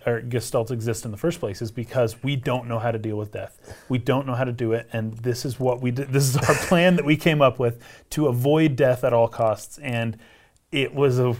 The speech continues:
screwy plan that creates this weird system where, and it's just the nihilistic,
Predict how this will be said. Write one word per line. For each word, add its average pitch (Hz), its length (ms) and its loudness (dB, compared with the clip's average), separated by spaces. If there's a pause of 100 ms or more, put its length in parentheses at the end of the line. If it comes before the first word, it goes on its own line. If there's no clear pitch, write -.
screwy 165 460 4
plan 175 400 2
that 131 180 0
creates 135 300 0
this 120 180 -8
weird 151 240 -2
system 147 480 -4
where, 110 380 -2 (560)
and 127 320 0
it's 135 240 0
just 135 340 -4
the 123 100 -2
nihilistic, 127 680 0